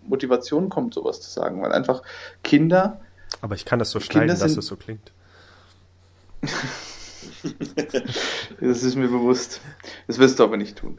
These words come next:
Speaker 2: Nein.
Speaker 1: Nein, aber wi-, aber wirklich, Kinder sind, Kinder sind einfach, ähm, ist einfach eine komplett andere Liga. Man, man kennt es ja auch, ähm, selbst die härtesten Verbrecher. Ähm, es wird ja auch immer berichtet von Leuten, die im Gefängnis waren.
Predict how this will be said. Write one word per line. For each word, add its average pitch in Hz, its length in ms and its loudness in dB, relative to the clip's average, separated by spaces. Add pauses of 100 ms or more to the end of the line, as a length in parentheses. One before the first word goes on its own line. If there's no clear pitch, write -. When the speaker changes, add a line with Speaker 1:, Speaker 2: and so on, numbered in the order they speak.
(100)
Speaker 2:
Nein. 92 160 -14
Speaker 1:
Nein, 151 180 10
aber 131 160 8
wi-, - 120 0
aber 135 180 0
wirklich, 151 280 -2
Kinder 196 280 -2
sind, 185 260 -6
Kinder 180 260 -4
sind 165 280 -6
einfach, - 560 -8
ähm, 139 460 -4 (600)
ist - 180 -4
einfach 151 180 0
eine 151 120 -2
komplett 135 440 -2
andere 131 300 0
Liga. 131 380 0
Man, 120 200 -2
man 123 100 -2
kennt 143 200 2
es - 100 -6
ja 139 120 2
auch, - 420 2
ähm, 131 200 -2
selbst - 340 -6
die 127 140 -8
härtesten 151 400 -6
Verbrecher. 147 580 -2 (640)
Ähm, 139 120 -2
es 135 120 -8
wird 139 140 4
ja 131 60 12
auch 135 80 4
immer 139 160 2
berichtet 131 440 -2
von 135 120 -6
Leuten, 123 280 2
die 123 120 -6
im 123 120 -2
Gefängnis 127 480 -4
waren. 160 420 -4